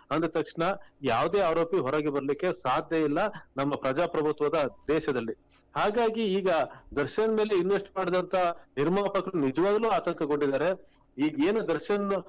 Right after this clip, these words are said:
ಆ, ಆ, ಈ ಪ್ರಕರಣದಲ್ಲಿ, ಈ ಕೊಲೆ ಪ್ರ-, ಪ್ರಕರಣದಲ್ಲಿ, ರೇಣುಕಾ ಸ್ವಾಮಿ ಕೊಲೆ ಪ್ರಕರಣದಲ್ಲಿ ಸಿಗ್ತಾ ಇರ್ತಕ್ಕಂಥ ಸಾಕ್ಷಿಗಳೇನಿದ್ದಾವೆ,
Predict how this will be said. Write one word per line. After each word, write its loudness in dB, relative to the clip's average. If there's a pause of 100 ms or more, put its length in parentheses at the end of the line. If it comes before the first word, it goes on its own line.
(260)
ಆ, 0
ಆ, 0
ಈ 4
ಪ್ರಕರಣದಲ್ಲಿ, 2
ಈ -2
ಕೊಲೆ 0
ಪ್ರ-, -2
ಪ್ರಕರಣದಲ್ಲಿ, 0
ರೇಣುಕಾ 0
ಸ್ವಾಮಿ -2
ಕೊಲೆ -2
ಪ್ರಕರಣದಲ್ಲಿ -2
ಸಿಗ್ತಾ -4
ಇರ್ತಕ್ಕಂಥ -2
ಸಾಕ್ಷಿಗಳೇನಿದ್ದಾವೆ, -2